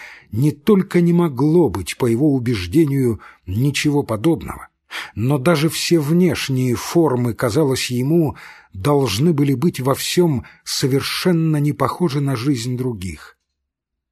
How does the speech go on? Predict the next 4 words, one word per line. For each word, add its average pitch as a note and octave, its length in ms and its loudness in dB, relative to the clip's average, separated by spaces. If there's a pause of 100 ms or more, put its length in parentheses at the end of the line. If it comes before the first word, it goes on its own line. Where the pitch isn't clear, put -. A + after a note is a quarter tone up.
(120)
И B2 140 -12
вдруг G#2 640 -6 (420)
вместо F#2+ 640 -4
этого C3+ 600 -4